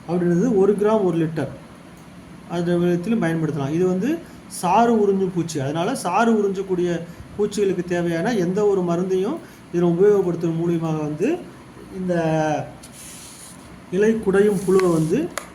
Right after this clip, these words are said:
நம்ம கட்டுப்படுத்தலாம். இரண்டாவது மிக முக்கியமானது என்னன்னு பார்த்தீங்கன்னா, எலுமிச்சை வண்ணத்து பூச்சி அப்படிம்பாங்க.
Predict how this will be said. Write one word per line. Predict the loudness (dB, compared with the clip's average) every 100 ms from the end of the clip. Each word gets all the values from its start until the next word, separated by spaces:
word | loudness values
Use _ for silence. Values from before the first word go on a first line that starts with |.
| -10
நம்ம | -4 -2
கட்டுப்படுத்தலாம். | -2 -4 -6 -4 -6 -4
இரண்டாவது | -4 -2 2 2 4
மிக | 2 0
முக்கியமானது | -2 -2 -2 -2 0 0
என்னன்னு | 0 -2 -4
பார்த்தீங்கன்னா, | -4 -6 -6 -6 -8 -16 -20 -10
எலுமிச்சை | -2 2 2 2 0 0 0
வண்ணத்து | 0 2 2 0 -2 -2
பூச்சி | -4 0 -2
அப்படிம்பாங்க. | 0 -2 -2 -4